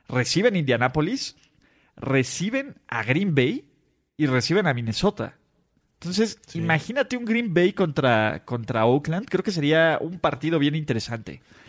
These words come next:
Speaker 1: A mí me late para que los Rams vuelvan.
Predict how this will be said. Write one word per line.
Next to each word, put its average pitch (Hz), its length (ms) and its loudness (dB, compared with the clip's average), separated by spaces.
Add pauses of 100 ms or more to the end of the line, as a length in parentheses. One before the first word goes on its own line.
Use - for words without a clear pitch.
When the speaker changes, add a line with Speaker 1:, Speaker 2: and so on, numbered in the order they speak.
(500)
Speaker 1:
A 135 100 2
mí 196 140 2
me 269 120 0
late 208 260 2
para 135 200 0
que 143 100 0
los 120 140 4
Rams 143 300 0
vuelvan. 117 380 0